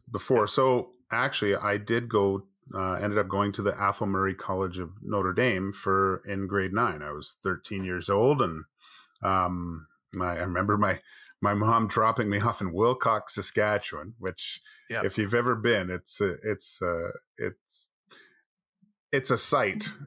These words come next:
Speaker 1: 'cause there's nothing there except a school in the middle of nowhere. And, um, it was the place to go for, for hockey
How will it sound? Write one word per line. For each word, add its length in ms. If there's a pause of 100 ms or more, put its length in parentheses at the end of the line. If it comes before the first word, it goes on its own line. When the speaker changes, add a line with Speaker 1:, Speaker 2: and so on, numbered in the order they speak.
Speaker 1:
'cause 220
there's 180
nothing 460
there 260
except 380
a 60
school 540
in 140
the 80
middle 380
of 100
nowhere. 720
And, 460
um, 600 (300)
it 160
was 180
the 80
place 380
to 100
go 340
for, 520
for 180
hockey 500